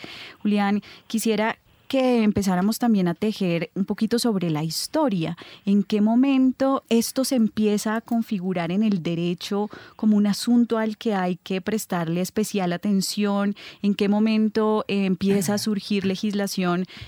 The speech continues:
internacional que favorezca, digamos,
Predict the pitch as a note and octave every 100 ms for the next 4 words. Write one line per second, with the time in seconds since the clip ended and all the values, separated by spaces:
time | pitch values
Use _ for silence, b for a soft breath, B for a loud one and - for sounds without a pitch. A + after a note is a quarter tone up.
0 | B G#3 G#3 G#3 G3+ G3 G3 F#3 E3+ E3+
1 | - G3+ G3+ G#3 - G3 F3+ F3 F#3+ F#3+
2 | - G#3 G3+ F3 E3 F3+ G3